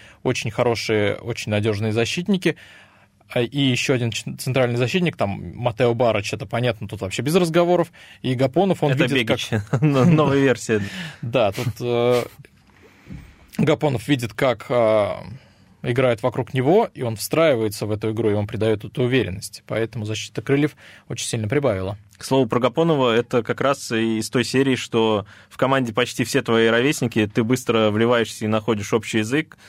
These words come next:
Speaker 2: Да, он молодой человек и прекрасно в эту компанию вписывается, в компанию других молодых людей с русским паспортом.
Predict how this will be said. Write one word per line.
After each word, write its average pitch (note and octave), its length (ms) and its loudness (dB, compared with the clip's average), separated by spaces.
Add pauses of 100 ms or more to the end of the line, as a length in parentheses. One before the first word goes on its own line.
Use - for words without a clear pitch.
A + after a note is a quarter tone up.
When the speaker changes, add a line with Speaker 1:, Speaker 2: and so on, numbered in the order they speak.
(100)
Speaker 2:
Да, A#2+ 180 2
он A2 120 2
молодой A#2+ 300 2
человек A#2+ 320 0
и - 40 -4
прекрасно G#2 880 2
в G2+ 80 0
эту G#2 500 2
компанию A#2 460 0
вписывается, G#2+ 760 0 (280)
в - 40 -20
компанию B2+ 320 2
других B2+ 300 0
молодых A2+ 280 0
людей G#2 840 0 (100)
с - 160 -8
русским G#2+ 300 -4
паспортом. - 500 -12